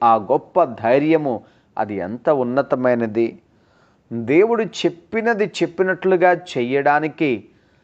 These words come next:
అతడు ఏమీ కూడా తాను వెతుక్కోలేదు. "ప్రభువా, ఇది నా దగ్గర లేదు, ఇది నాకు చేత కాదు, ఇది నేను చెయ్యలేను", ఇట్లాంటి మాటలు ఏవి కూడా నోవహు దగ్గర మనకు వినిపించబడవు.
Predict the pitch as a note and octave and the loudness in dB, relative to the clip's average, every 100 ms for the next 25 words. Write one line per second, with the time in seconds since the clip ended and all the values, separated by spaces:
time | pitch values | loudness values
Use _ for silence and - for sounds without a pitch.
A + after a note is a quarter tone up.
0 | _ - C3+ E3 C#3+ A#2 B2+ D3 G3 A3 | _ -2 0 0 0 -2 0 2 0 -2
1 | A3+ F#3+ G#3+ G#3+ G#3+ G#3 - _ - E3 | -4 0 2 4 4 0 -8 _ -2 0
2 | E3 C#3 C#3 F#3+ F3+ G3 F3 C#3+ G#2 G#2+ | 0 -4 -6 -10 -6 -2 0 0 0 0
3 | D#3 E3+ _ _ _ _ _ - B2 C#3+ | -2 -2 _ _ _ _ _ -4 0 2
4 | E3+ E3+ C#3 F3 F3+ F3+ F#3+ F3 G3 F#3+ | 2 0 -2 -2 2 2 2 0 -4 0
5 | F3+ B2+ B2 D3+ D#3 C#3+ E3 F#3 F3+ F3 | 0 2 0 -2 -2 -2 0 0 0 -2
6 | F3+ E3+ E3+ F3 E3 A2+ G2 A#2 D#3+ - | 2 0 0 -2 0 -2 0 -2 -4 -6
7 | _ _ _ _ - C3 F3 G3 G3+ G#3 | _ _ _ _ -4 0 2 2 0 -2
8 | - F#3 F#3+ G3+ G3 G3 F#3+ C#3 G3 G#3 | 0 2 4 4 4 2 -4 -4 0 0
9 | G3+ G3+ E3 E3 F#3 F#3 E3+ F#3 G3+ A3+ | 0 -2 0 0 2 2 4 4 2 -2
10 | A3 G#3 G3 E3 D#3 E3+ E3 F3 E3 D#3 | 0 2 2 2 2 4 2 0 0 0
11 | D3+ D3 D#3+ A2+ B2 D3+ D3+ D3 C3 A#2 | -2 -4 -4 -6 -6 -6 -8 -6 -4 -2
12 | A#2 G2 F#2 C3+ | -2 -2 -2 -2